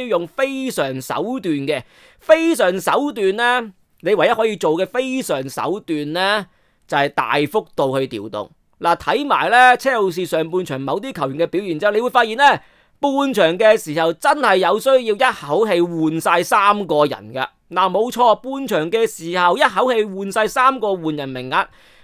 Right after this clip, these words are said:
係好高風險嘅，但係比賽都經已輸咗九成啦。處理當前嘅急務就經已比考慮風險呢一度呢較為優先得多啦。噉而且呢，一口氣換走晒啲有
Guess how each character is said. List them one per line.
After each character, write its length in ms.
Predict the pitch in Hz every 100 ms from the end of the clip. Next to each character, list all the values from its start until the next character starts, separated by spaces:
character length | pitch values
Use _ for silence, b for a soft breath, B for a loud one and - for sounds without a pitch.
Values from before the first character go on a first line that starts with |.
| -
係 160 | 180
好 100 | 180
高 140 | 220 247
風 200 | 233 214
險 180 | 170 170
嘅， 120 | 123 b b b
但 240 | 240 220 226
係 160 | 226
比 320 | 220 165 226 294
賽 240 | 233 226
都 180 | 262 285
經 240 | 269 262
已 140 | 208 214
輸 200 | 254 247
咗 300 | 226 240 139
九 160 | 196
成 220 | 190 117
啦。 240 | 156 190 185 _ _ _ _
處 140 | -
理 240 | 202 254 247
當 360 | 302 285 294
前 160 | 262 156
嘅 100 | 175
急 120 | - 254 -
務 280 | 170 151 -
就 140 | 156
經 240 | 156 226 214
已 160 | 175
比 180 | 165 160
考 240 | 196 139 208
慮 160 | 160
風 300 | 151 220 196
險 240 | 180 156 185
呢 60 |
一 180 | 190 180
度 160 | 120 147
呢 200 | 170 135
較 140 | 139 135
為 160 | 95
優 240 | 139 165 165
先 240 | - 160
得 100 | 156
多 300 | 143 151 139
啦。 180 | 139 135 b b b
噉 140 | 240
而 160 | 269 220
且 140 | 226
呢， 140 | 240 269
一 160 | 277
口 280 | 262 175 262
氣 100 | 240
換 340 | 220 208 208 208
走 200 | 196 254
晒 180 | 226
啲 120 | 220
有 100 | 254